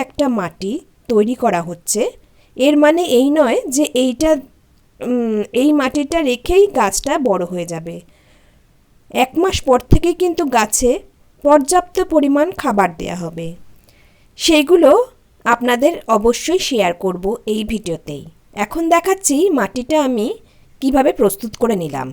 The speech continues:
তিনটে জিনিসকেই একসাথে মিশিয়ে নিলাম। এবার একটা দশ ইঞ্চির টব নিয়েছি এই গাছটা বসানোর জন্য।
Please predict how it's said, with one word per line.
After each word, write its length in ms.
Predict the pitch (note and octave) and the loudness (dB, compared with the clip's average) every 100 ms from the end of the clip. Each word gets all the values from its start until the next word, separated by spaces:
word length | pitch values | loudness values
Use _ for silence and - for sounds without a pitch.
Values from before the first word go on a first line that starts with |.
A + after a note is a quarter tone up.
| - | -6
তিনটে 340 | C#4 D4 D4+ E4+ D4 | 0 2 2 -2 0
জিনিসকেই 480 | A3+ A3 - C4+ F4 - | 0 -2 -4 -4 -4 -4
একসাথে 340 | - B3 A#3 B3 | -6 -8 -4 -2
মিশিয়ে 320 | B3+ B3+ D4 C4 | -2 -4 -2 -2
নিলাম। 260 | F#3+ E3 E3 - _ - _ - - C4 | -2 -4 -8 -12 _ -20 _ -16 -2 0
এবার 200 | F#4 D4 - | 2 0 0
একটা 220 | B3+ - A3+ C4 B3 | -2 0 0 2 4
দশ 160 | A3+ D#4+ | 4 2
ইঞ্চির 320 | D4+ D#4+ E4 D#4 - | -4 -2 -6 -6 -2
টব 200 | G#3 E3+ F#3+ | 0 0 -4
নিয়েছি 360 | G#3 G#3+ - G#3 B3 A3 | -4 -4 -6 -6 -6 -4
এই 80 | G#3+ | -2
গাছটা 320 | G3+ F3 - B3+ D#4+ | -2 -4 -6 -4 -2
বসানোর 380 | F#3+ G#3 F3+ D#3 | -4 -6 -8 -10
জন্য। 200 | D3 C#3+ | -12 -12